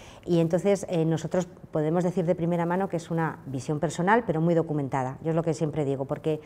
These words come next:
eh, realmente Amenábar, con el paso de los años, nos dimos cuenta que sabía tanto de Unamuno como, como cualquiera y que tenía un interés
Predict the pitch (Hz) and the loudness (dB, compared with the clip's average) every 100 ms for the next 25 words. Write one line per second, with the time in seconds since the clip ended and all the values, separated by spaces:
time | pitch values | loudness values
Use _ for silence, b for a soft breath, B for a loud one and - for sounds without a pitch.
0 | B B - 151 156 156 180 185 185 175 | B B -4 0 2 2 2 2 2 4
1 | 180 196 - 170 160 175 180 190 180 170 | 4 4 4 0 2 0 2 2 2 2
2 | 185 214 233 233 B - 156 170 180 175 | 2 2 2 -2 B -4 0 2 0 0
3 | 175 190 185 175 160 170 180 180 180 170 | 0 0 0 0 2 4 2 2 2 2
4 | 165 175 180 175 165 156 143 135 151 151 | 2 0 0 0 2 2 0 -2 -2 -2
5 | 151 156 151 180 196 196 160 160 170 170 | 0 0 2 2 2 2 0 0 2 2
6 | 170 170 175 214 | 2 4 4 4